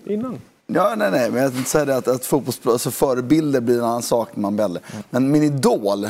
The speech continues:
Speaker 2: när jag var yngre var ju såklart Maradona. Det var ju liksom en tid när det inte fanns någon annan att se upp till.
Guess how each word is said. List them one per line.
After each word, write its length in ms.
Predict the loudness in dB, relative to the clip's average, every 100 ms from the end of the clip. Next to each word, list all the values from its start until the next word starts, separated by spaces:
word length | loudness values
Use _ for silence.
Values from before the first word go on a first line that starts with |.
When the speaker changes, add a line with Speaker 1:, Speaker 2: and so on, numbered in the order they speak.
| -6
Speaker 2:
när 140 | -2 0
jag 60 |
var 80 | 0
yngre 300 | 0 0 0
var 160 | 0 0
ju 120 | -2
såklart 420 | -4 -4 -2 -2
Maradona. 560 | -2 0 0 0 -2 -4
Det 120 | 0
var 140 | 0
ju 60 | 0
liksom 240 | -2 -2
en 80 | -4
tid 360 | -2 0 0 0
när 80 |
det 40 | -2
inte 200 | -2 -2
fanns 420 | 0 0 -4 -4
någon 160 | -4 -2
annan 380 | -4 -4 -4
att 60 | -4
se 140 | -2
upp 140 | -4 -2
till. 280 | -4 -2